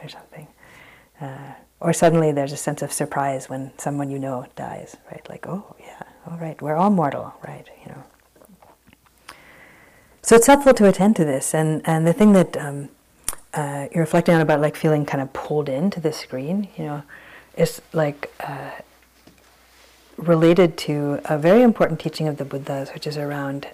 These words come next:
uh, what is actually the source of difficulty, strain, stress, suffering in life. And this is part of his teaching on the Four Noble Truths.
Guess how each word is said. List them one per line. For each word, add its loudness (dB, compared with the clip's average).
uh, -12
what 6
is 8
actually 2
the -2
source -6
of -10
difficulty, -2
strain, -6
stress, -8
suffering -10
in -16
life. -18
And -4
this -6
is -2
part -2
of -2
his -8
teaching -8
on -6
the -10
Four -6
Noble -8
Truths. -14